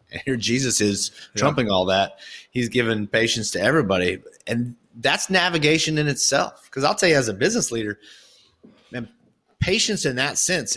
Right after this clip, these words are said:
Speaker 1: is a challenge because you, you have to reformulate. So not confronting the guy who, no matter what they've done,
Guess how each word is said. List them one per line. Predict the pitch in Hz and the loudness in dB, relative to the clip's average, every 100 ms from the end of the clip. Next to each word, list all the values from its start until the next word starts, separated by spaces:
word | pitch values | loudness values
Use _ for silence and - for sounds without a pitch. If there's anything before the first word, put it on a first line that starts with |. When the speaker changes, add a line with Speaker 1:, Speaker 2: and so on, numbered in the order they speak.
| - | -2
Speaker 1:
is | 123 117 110 - - - - | 0 0 -2 -6 -8 -10 -12
a | 123 | -6
challenge | - 160 190 120 76 - - - - | -2 0 0 -4 -10 -14 -16 -18 -12
because | 117 143 120 | -4 -4 -4
you, | 135 123 - - - _ _ _ _ _ _ _ - | -8 -10 -12 -20 -20 _ _ _ _ _ _ _ -10
you | 123 | -2
have | 165 180 | -2 0
to | |
reformulate. | 143 160 147 - 175 226 202 143 120 117 113 | -2 -2 -4 -6 0 0 2 0 0 -2 0
So | 139 135 123 110 - _ _ _ _ _ _ _ _ - - | 2 2 0 -4 -16 _ _ _ _ _ _ _ _ -20 -14
not | 135 170 233 233 | 0 2 2 0
confronting | 190 147 139 107 - 95 95 98 _ _ _ _ | -6 -4 -4 -4 -6 -8 -10 -18 _ _ _ _
the | 120 | -10
guy | 107 110 110 110 | -4 0 0 -2
who, | 107 110 107 101 98 - - _ _ _ _ 123 | -4 -4 -4 -6 -10 -16 -20 _ _ _ _ -8
no | 131 | -2
matter | 127 117 | 0 0
what | 143 | 0
they've | 190 85 | -2 -6
done, | 85 80 90 | -8 -10 -14